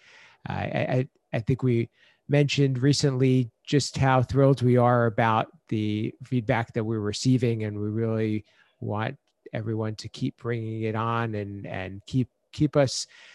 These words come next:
keep us going, because this is really what gets us excited, and, and it's, uh,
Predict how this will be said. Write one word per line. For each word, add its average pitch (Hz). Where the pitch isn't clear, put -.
keep 170
us 165
going, 139
because 127
this 135
is 123
really 123
what 120
gets 127
us 123
excited, 110
and, 104
and 104
it's, -
uh, 98